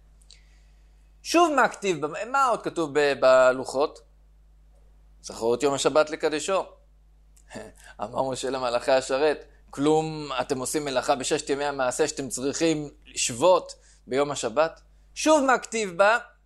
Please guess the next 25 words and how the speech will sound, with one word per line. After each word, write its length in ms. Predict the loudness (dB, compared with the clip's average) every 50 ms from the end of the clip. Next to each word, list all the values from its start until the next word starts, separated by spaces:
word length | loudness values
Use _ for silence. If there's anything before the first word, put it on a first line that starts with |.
| _ _ _ _ _ _ _ _ _ _ _ -4
"לא 120 | -2 -2 -2
תישא 280 | -2 -2 -2 0 0
את 100 | 0 0
שם 140 | -2 -6 -6
השם 160 | -6 -6 -4
אלוקיך 300 | -4 -4 -2 -2 -2 -2
לשווא", 380 | -2 -2 0 4 4 4 4 4 2
אל 100 | 0 0
תישבע 540 | 0 0 -4 0 0 2 4 4 4 4 4 2 -4 -16 _ _ -6
לשקר. 640 | -6 -4 -2 0 0 0 0 0 -4 -4 -4 -6 -6 -10 _ _ _ _ _ _ _ _ _ _ _ _ _ _ _ _ _ _ _ _ _ _ _ _ _ -12 -10
משא 160 | -4 2 4
ומתן 400 | 4 4 4 0 0 0 0 0
יש 120 | 0 -4 0
ביניכם 400 | 0 0 0 0 -4 -6 -8 -8
שאתם 160 | -8 -12 -12
צריכים 180 | -8 -6 -6
בכלל 180 | -4 -2 0 0
להישבע? 480 | 0 -2 -4 -2 -2 0 2 4 4 4
מי 120 | 2 -2
מדבר 280 | -6 -4 -4 0 2 2
על 100 | 2 2
להישבע 340 | 0 -2 -4 -2 -2 -2
לשקר? 460 | -2 -2 -2 -4 -4 -4 -2 -4 -6 -6 -10 -16 -20 -20 -20 _ _ _ _ _ _ _ _ _ _ -20 -20 _ _ _ _ _ _ _
להישבע 300 | -12 -10 -6 0 2 2
לחינם? 440 | 2 0 -2 -8 -8 -4 -2 -2 -2